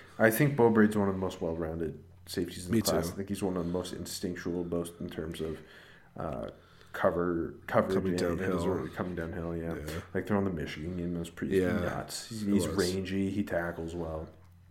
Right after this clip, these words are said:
Speaker 1: Like,
Speaker 2: Best,
Speaker 1: he's got a
Speaker 2: best
Speaker 1: high
Speaker 2: player
Speaker 1: floor.
Speaker 2: Michigan played. Yeah.
Speaker 1: Well, him and, uh, Indiana linebacker Aaron Casey.
Speaker 2: Absolutely. Th-, this are the two best players in the Big Ten, I think, yeah.
Speaker 1: Aaron Casey, most, uh, speaking of the, uh, Shrine Bowl,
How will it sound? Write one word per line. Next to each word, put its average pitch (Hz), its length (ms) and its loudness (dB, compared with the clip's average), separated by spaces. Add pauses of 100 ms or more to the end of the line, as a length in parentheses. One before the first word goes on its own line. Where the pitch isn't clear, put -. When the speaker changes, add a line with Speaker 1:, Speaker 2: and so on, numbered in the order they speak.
(380)
Speaker 1:
Like, 95 120 -4
Speaker 2:
Best, 139 240 10
Speaker 1:
he's - 40 -4
got 135 60 6
a - 40 10
Speaker 2:
best - 100 6
Speaker 1:
high - 40 -2
Speaker 2:
player 117 140 10
Speaker 1:
floor. 98 80 6
Speaker 2:
Michigan 95 240 2
played. 95 300 -2 (340)
Yeah. 95 140 -4 (920)
Speaker 1:
Well, 135 140 12
him 143 240 10
and, 151 240 8
uh, 107 480 8
Indiana 104 400 6
linebacker 92 760 0
Aaron 90 300 0
Casey. 87 380 -6
Speaker 2:
Absolutely. 120 460 8
Th-, 120 100 6
this 160 180 10
are 202 40 12
the 190 60 12
two 196 180 10
best 156 200 10
players 156 160 10
in 135 60 4
the 117 60 4
Big 107 160 6
Ten, 95 260 2
I 82 40 -4
think, 87 300 -6
yeah. 87 180 -4 (680)
Speaker 1:
Aaron 123 160 6
Casey, 185 260 4
most, 170 200 6
uh, 120 400 6 (120)
speaking 123 340 2
of 92 100 0
the, 110 80 4
uh, 95 140 4 (100)
Shrine 165 380 6
Bowl, 90 340 2